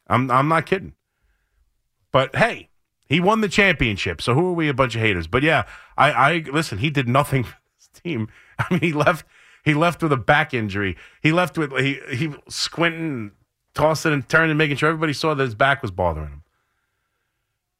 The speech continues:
I mean, he sure does like to celebrate. I'll give him that. Listen, he enjoys life. Who am I to tell him not to? But he did absolutely nothing for this championship. Nothing.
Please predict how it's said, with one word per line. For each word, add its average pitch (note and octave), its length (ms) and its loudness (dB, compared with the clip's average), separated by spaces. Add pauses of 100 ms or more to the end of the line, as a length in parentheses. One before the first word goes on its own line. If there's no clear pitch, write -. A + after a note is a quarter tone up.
(920)
I A#2 80 2
mean, B2 120 2
he C#3+ 80 2
sure F3 220 2
does E3 160 2
like D3 160 2
to B2 60 -12
celebrate. F#2 460 0
I'll A#2+ 140 4
give E3 140 -2
him E3+ 80 -4
that. C#3+ 260 0
Listen, E3 240 -2
he D#3+ 80 2
enjoys E3 320 0
life. D#3 260 0
Who A#2+ 120 -2
am A#2 100 0
I G#2+ 80 2
to G2 60 -2
tell F#2+ 160 -6
him F2+ 80 -6
not D#2+ 200 -10
to? - 160 -20 (800)
But F2+ 220 -2
he C3+ 120 0
did A#2+ 200 0
absolutely A#2 480 2
nothing G2+ 540 0
for G2 100 -8
this F#2 140 -6
championship. D2 580 -6
Nothing. F2+ 360 -4